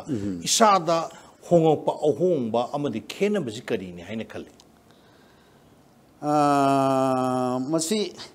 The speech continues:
Speaker 1: ꯀꯔꯤ ꯍꯥꯏꯇꯥꯔꯦ, ꯑꯩꯈꯣꯏꯅ ꯍꯥꯟꯅ ꯇꯧꯔꯝꯕꯅ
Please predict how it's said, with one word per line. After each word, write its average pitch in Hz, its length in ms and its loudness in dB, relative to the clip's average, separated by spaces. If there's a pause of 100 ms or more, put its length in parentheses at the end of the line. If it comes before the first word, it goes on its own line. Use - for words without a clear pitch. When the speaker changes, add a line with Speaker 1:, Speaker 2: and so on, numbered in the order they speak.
(600)
Speaker 1:
ꯀꯔꯤ 135 200 0
ꯍꯥꯏꯇꯥꯔꯦ, 143 460 4
ꯑꯩꯈꯣꯏꯅ 170 640 0
ꯍꯥꯟꯅ 117 400 -2
ꯇꯧꯔꯝꯕꯅ 117 680 0